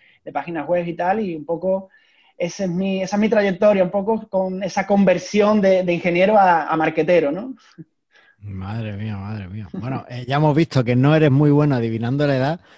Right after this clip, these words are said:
Speaker 2: pero
Speaker 1: <laughs>
Speaker 2: marketing de contenidos eres un hacha. Así
Speaker 1: Bueno,
Speaker 2: que
Speaker 1: gracias.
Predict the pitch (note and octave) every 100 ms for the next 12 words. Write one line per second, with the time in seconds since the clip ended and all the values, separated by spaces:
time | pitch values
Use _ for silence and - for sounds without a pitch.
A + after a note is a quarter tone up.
0 | _ - B2 - A2+ A#3+ - A3 - -
1 | - - D3 D3+ D3+ C#3 C3+ B2 B2+ C#3+
2 | C3 C#3+ D3 B2+ C3+ E3+ - E2 - -
3 | - _ - G#2 - G#2 C3+ C#3 C#3 -
4 | C3+